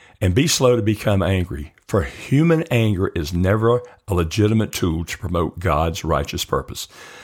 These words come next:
So there are a couple of scriptures here to keep in mind as we look at these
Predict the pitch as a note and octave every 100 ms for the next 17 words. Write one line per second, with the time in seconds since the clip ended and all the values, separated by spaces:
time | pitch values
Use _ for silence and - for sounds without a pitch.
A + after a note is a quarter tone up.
0 | - - - F#3 G3+ - - A#2+ - -
1 | C#3 G#2+ - G2 F2 - A2 G2 F#2 F#2+
2 | F#2+ F#2 F2 - F3+ C#3+ B2 C3+ D#3 G2+
3 | E2+